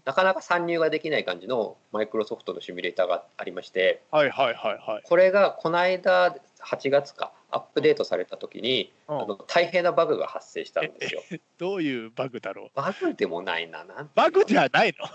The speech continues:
Speaker 1: あの、
Speaker 2: うん。
Speaker 1: いいですか？オーストラリアのメルボルンというところに、その、
Speaker 2: はいはい。
Speaker 1: 新しいアップデートを入れたら、
Speaker 2: うん。
Speaker 1: あの、実際にはない、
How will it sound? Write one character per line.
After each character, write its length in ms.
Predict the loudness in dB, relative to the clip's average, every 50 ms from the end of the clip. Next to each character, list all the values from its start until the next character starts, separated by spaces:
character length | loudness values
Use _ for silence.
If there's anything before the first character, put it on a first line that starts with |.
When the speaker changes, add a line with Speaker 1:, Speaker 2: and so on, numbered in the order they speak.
| -16 -20 -20 _ 0 0 0 2
Speaker 1:
あ 160 | 2 0 2
の、 380 | 4 4 4 4 2 0 -6 _ _ _ _ _
Speaker 2:
う 60 | -8 -8
ん。 200 | -8 -8 -12 _ _ _ _ _ _ _
Speaker 1:
い 100 | -10 -10
い 20 |
で 80 | -10 -10
す 80 | -10 -8
か？ 160 | -8 -8 0 2
オ 160 | 4 4 4
ー 20 |
ス 80 | 2 -2
ト 180 | -6 -4 2
ラ 120 | 2 2 2
リ 180 | 4 2 2
ア 60 | 2 2
の 320 | 2 0 0 0 -4 -6 _ _ -20 -20 -20 -20 _ _ _ _ _
メ 180 | 0 2 2
ル 100 | 2 2
ボ 220 | 2 2 2 2 4
ル 140 | 2 0 0
ン 200 | -4 -6 -12 -18 _ _ _ _ _ _
と 120 | -6 -6
い 20 | -4
う 40 | -4
と 80 | -4
こ 160 | -6 -6 -6 -6 _ -6
ろ 140 | -6 -4 -4
に、 340 | -4 -4 -6 -6 -8 -10 _ _ _
そ 80 | 0 0
の、 100 | 2 2
Speaker 2:
は 80 | 2
い 40 | 2
は 60 | 4
い。 20 | 4 4 4 2
Speaker 1:
新 0 |
し 280 | 2 -2 -2 -2 -2 -4
い 60 | -4
ア 60 | -4
ッ 20 | -4 -2
プ 100 | 0 2
デ 160 | 4 4 4
ー 20 | 4
ト 80 | 2
を 60 | 0
入 80 | 0 0
れ 80 | 0 2
た 100 | 4 4
ら、 380 | 6 6 6 4 2 0 -6 _ _ _ _
Speaker 2:
う 40 | -20
ん。 60 | -20 _ _ _ _ _ _ _ _ _ _
Speaker 1:
あ 140 | -4 -4 -2
の、 120 | -2 -4
実 340 | -2 -2 -2 -2 -2 -6 0
際 240 | 4 4 4 4 4
に 120 | 2 0 2
は 140 | 0 0 0
な 180 | 2 2 2
い、 320 | 2 2 0 -2 -4 -6